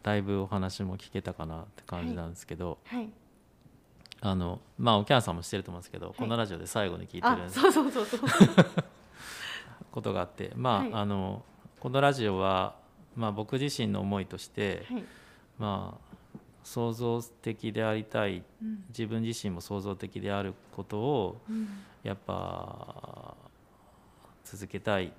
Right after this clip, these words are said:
Speaker 1: ていう思いがあって、その、
Speaker 2: はい。
Speaker 1: クリエイティブっていう、
Speaker 2: うんうん。
Speaker 1: 英語で言うとクリエイティブ、
Speaker 2: はい。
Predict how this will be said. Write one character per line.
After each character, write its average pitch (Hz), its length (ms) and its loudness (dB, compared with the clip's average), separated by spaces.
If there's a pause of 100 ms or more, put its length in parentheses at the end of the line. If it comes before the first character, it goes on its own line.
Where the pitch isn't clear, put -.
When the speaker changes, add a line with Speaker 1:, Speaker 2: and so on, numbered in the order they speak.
(160)
Speaker 1:
て 98 100 -4
い 92 240 -4
う 90 40 -6
思 95 200 -4
い 90 80 -4
が 87 100 -4
あ - 40 -6
っ - 20 -14
て、 95 440 -2
そ - 140 -12
の、 95 80 -4
Speaker 2:
は - 40 -4
い。 - 60 -6
Speaker 1:
ク - 160 -6
リ 113 140 -2
エ 123 100 4
イ 101 40 0
テ 98 160 -8
ィ - 20 -6
ブ 92 100 -6
っ 90 40 -8
て - 240 -8
い 87 280 -6
う、 87 120 -12 (680)
Speaker 2:
う 214 40 -8
ん 202 120 -8 (160)
う 196 40 -10
ん。 190 100 -4
Speaker 1:
英 107 80 2
語 101 140 0
で 101 80 -2
言 101 80 0
う 101 40 -6
と 101 120 -8
ク - 120 -10
リ 95 140 -4
エ 92 80 -2
イ 90 40 -10
テ 85 120 -10
ィ - 40 -10
ブ、 85 100 -10
Speaker 2:
は 82 40 -10
い。 80 40 -12